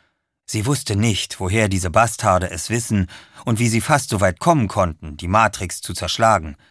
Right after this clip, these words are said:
Aber sie waren gescheitert. Und nun würde sie eine lebendige Gottheit werden.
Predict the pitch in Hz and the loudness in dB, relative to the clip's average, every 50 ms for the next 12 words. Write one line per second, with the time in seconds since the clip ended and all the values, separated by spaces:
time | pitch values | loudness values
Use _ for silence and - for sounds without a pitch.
0 | _ _ _ _ _ _ _ _ _ _ _ _ _ _ _ _ _ - 92 92 | _ _ _ _ _ _ _ _ _ _ _ _ _ _ _ _ _ -8 -6 -6
1 | 82 92 80 78 73 76 80 78 80 - - 104 95 85 - - 71 69 - - | -6 -6 -6 -6 -8 -8 -4 -2 -2 -2 0 0 -2 -2 -2 -6 -10 -10 -12 -14
2 | - _ _ _ _ _ _ _ _ - - 107 113 - 135 151 156 143 113 104 | -18 _ _ _ _ _ _ _ _ -8 -6 -6 -2 2 4 4 6 6 4 4
3 | 110 104 107 95 110 104 92 95 95 90 90 85 82 117 123 135 131 123 110 104 | 4 2 2 2 0 0 0 0 2 2 0 0 0 0 0 0 0 -2 -2 -2
4 | 101 87 - - - - - - 78 71 - - 85 82 78 - 80 71 - | -2 0 0 -2 -2 -2 -4 -6 -8 -8 -8 -8 -6 -6 -6 -6 -8 -10 -14